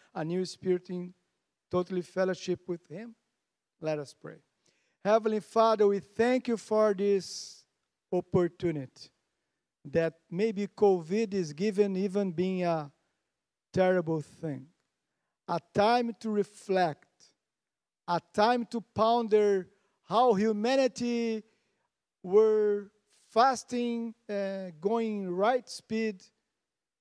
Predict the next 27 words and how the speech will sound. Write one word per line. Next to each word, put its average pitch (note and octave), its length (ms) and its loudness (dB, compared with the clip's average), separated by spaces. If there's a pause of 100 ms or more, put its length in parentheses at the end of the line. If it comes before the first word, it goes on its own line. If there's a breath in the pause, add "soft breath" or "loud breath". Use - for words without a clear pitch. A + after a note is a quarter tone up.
(440)
to F#3 120 -8
sin G3 560 -6 (340)
and D#3+ 160 -8
to F3+ 80 -6
forgetting D3+ 720 -4
God. C#3+ 260 -8 (840)
We F#3+ 120 2
take A#3 400 6
this G#3+ 220 -4
moment A#3 640 0 (100)
of G#3 260 0
lament G3+ 840 -2 (400)
and G3 180 -6
ask, G3+ 360 -4 (800)
would F3+ 280 -4
you A#3 340 -4 (460)
help A3+ 320 -2
us F3+ 220 -4
at F#3+ 180 -4
least F#3 500 -4 (720)
to F3+ 140 -10
come G#3 260 -4
out G3 260 -2 (100)
of D3+ 140 -20
these F#3 580 -8 (160)
covid G3 420 -6
times F#3+ 540 -6